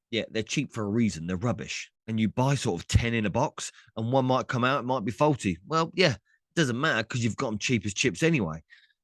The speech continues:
But the, uh, the rest of 'em are gonna go faulty over time. They don't last. This is what I find. If they're single pole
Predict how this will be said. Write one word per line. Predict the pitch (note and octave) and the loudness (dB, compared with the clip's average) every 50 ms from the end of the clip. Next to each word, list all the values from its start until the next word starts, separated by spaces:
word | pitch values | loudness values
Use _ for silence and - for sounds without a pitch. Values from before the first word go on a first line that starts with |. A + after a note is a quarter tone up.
| _ _ _ _ - | _ _ _ _ -2
But | C#3 C3 B2+ - _ _ _ _ _ _ _ _ _ _ _ _ | -2 -2 -2 -4 _ _ _ _ _ _ _ _ _ _ _ _
the, | - C3 B2+ G2+ D#3 D#3 D3 | -2 -2 0 2 2 2 4
uh, | |
the | C#3 B2+ B2+ | 4 4 4
rest | C3 D#3+ D#3+ - - | 4 4 2 2 0
of | B2+ B2 | 0 0
'em | B2+ A#2 | 0 0
are | A#2+ | 0
gonna | G#2+ B2 A#2+ A#2+ | 0 0 0 0
go | G2+ A2+ A2 | 0 -2 -4
faulty | G2 - G#2+ G#2 F#2 F#2 G#2 | -4 -4 -4 -4 -2 0 0
over | F#2+ F2+ F#2+ | 0 0 0
time. | - - G2+ F2 E2 | -2 -2 -2 -2 0
They | E2+ F2+ F2+ | -2 -2 -2
don't | - C#3+ C3 B2 F#2 | -2 -2 -2 -2 -2
last. | G2+ G#2 F#2 F2 E2 D#2+ - | -2 0 0 0 0 -2 -4
This | - A#2+ G#2+ A#2 | -6 -6 -6 -6
is | A#2+ | -4
what | A#2 B2 G#2+ F#2+ | -2 -2 0 2
I | A2 G#2+ G2+ | 2 2 0
find. | - - F#2+ F2+ F2+ | 0 -2 -2 -2 -2
If | F2 - | -2 -2
they're | G#2+ G2 | -2 -4
single | - - - D#3 D#3+ D#3 C#3 D3+ C3 | -4 -2 0 0 0 2 2 2 0
pole | - - C3 B2+ B2+ B2 B2 G#2+ | 0 0 2 4 4 4 2 0